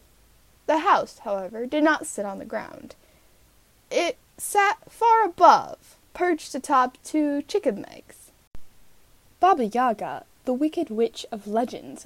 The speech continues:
lived in the house, and below,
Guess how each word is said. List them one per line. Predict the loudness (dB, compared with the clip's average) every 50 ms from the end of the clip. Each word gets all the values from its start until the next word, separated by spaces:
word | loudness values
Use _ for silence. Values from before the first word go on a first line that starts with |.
| -12 -6
lived | -2 0 0 0 -2 -4 -8 -8
in | -6 -6
the | -6
house, | -8 -12 -16 -16 -16 -16 -18 -20 -20 -20 -20 -20 _ _ _ _ _ _ _ -2
and | 2 4 4
below, | 6 6 6 6 8 8 6 6 2 -4 -10